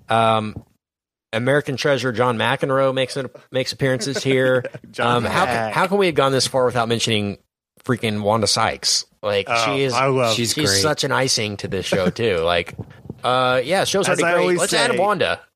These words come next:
Speaker 1: Let's add Wanda screaming at Larry. That's always, that is, that is super funny, their dynamic.
Speaker 2: No one should hate Leslie Jones more than Wanda Sykes, because it's like, I've been doing that bit for twenty years, but I actually have jokes behind it.
Speaker 3: Like, I'm good at
Speaker 2: Yeah,
Speaker 3: it,
Speaker 2: and I'm
Speaker 3: yeah.
Speaker 2: funny, and everyone <laughs> thinks I'm funny, and,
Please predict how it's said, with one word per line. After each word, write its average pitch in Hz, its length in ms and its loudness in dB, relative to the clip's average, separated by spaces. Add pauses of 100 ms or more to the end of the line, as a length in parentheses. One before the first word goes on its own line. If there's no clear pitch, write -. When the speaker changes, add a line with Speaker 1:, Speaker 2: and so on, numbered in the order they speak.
(260)
Speaker 1:
Let's 127 200 0
add 175 160 2
Wanda 151 280 0
screaming 139 480 -2
at 113 120 -4
Larry. 98 360 -2
That's 101 360 -8
always, 113 320 -2
that 113 200 0
is, - 360 -4 (240)
that 104 160 0
is 90 100 -6
super 87 240 -6
funny, 87 220 -4
their 82 160 -2
dynamic. 80 240 -4
Speaker 2:
No 156 160 2
one 190 240 0
should 160 220 -2
hate 151 240 -2
Leslie 127 320 0
Jones 104 380 -4
more 104 200 -2
than 98 100 -2
Wanda 101 280 0
Sykes, - 440 -2
because 123 220 0
it's 113 120 -4
like, 120 240 0
I've 131 200 2
been 143 120 0
doing 151 200 2
that 156 180 2
bit 151 160 2
for 160 100 -2
twenty 160 340 2
years, 123 360 2 (200)
but 120 200 0
I 104 140 2
actually 104 240 0
have 139 120 4
jokes 147 300 0
behind 95 340 -2
it. 92 160 -8 (200)
Speaker 3:
Like, 98 180 -8
I'm 95 160 -2
good 104 220 2
at 101 140 4
Speaker 2:
Yeah, 156 160 4
Speaker 3:
it, - 20 2
Speaker 2:
and 131 100 2
I'm 131 60 0
Speaker 3:
yeah. - 80 -8
Speaker 2:
funny, 113 380 0
and 113 100 -2
everyone 120 280 0
<laughs> - 0 -
thinks - 220 -2
I'm 131 140 0
funny, 110 500 -2 (260)
and, 113 300 -8